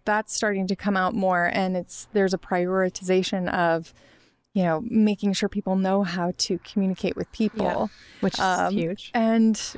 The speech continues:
Speaker 1: yeah, and I think it's making, you know, sets kinder.
Speaker 2: Yeah.
Speaker 1: I
Speaker 2: I think
Speaker 1: hope.
Speaker 2: so. I think
Speaker 1: Yeah.
Speaker 2: you're right. I think,
Speaker 1: Yeah.
Speaker 2: um,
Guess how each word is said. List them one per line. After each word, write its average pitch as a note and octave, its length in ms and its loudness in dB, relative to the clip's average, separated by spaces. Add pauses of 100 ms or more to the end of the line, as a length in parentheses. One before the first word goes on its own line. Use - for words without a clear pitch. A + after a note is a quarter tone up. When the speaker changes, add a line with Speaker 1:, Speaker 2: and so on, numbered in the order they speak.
Speaker 1:
yeah, A#3 280 2
and G#3+ 160 0
I A#3 100 0
think B3+ 200 0
it's - 240 -2
making, G#3+ 580 2
you G3+ 100 0
know, F#2 320 -2
sets - 640 -2 (400)
kinder. F3 580 -4 (380)
Speaker 2:
Yeah. D#3+ 140 -6 (460)
Speaker 1:
I G#3 100 0
Speaker 2:
I C4+ 40 -2
think C#4+ 160 0
Speaker 1:
hope. - 60 -8
Speaker 2:
so. B3 320 0
I G#3 40 0
think G#3 100 2
Speaker 1:
Yeah. F3+ 160 0
Speaker 2:
you're - 100 0
right. C4+ 240 0
I G3+ 120 -2
think, G#3 320 -2 (120)
Speaker 1:
Yeah. F#3+ 280 2
Speaker 2:
um, F#3 280 -4